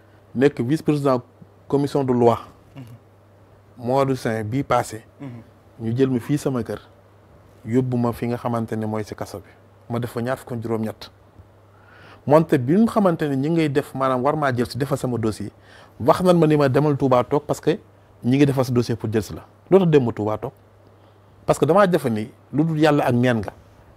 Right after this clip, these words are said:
Speaker 1: Te nit mënul dellu ëpp ñaar yoon. Te ku foo xam ne sa maam duggoon na fa, boo fa duggee du la wàññi dara.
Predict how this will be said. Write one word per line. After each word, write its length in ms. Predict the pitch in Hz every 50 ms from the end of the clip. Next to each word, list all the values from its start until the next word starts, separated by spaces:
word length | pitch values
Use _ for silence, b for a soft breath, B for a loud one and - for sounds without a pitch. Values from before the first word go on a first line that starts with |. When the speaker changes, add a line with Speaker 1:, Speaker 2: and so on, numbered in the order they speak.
| - _
Speaker 1:
Te 80 | - 143
nit 200 | 139 165 180 160
mënul 240 | 147 143 143 143 135
dellu 260 | 127 139 127 127 120
ëpp 140 | 113 - 123
ñaar 220 | 123 123 117 107
yoon. 160 | 107 104 101 - -
Te 60 | - 139
ku 80 | - -
foo 160 | - 185 180
xam 120 | 180 165
ne 60 | 151
sa 100 | 147 160
maam 220 | 160 165 160 151 151
duggoon 240 | 151 147 143 147 135
na 80 | 127 117
fa, 120 | 110 123 B B B B B -
boo 80 | - 165
fa 140 | 160 - 175
duggee 200 | 156 143 143 139
du 80 | 123
la 80 | 127 123
wàññi 220 | 120 117 110 110 107
dara. 180 | 104 101 -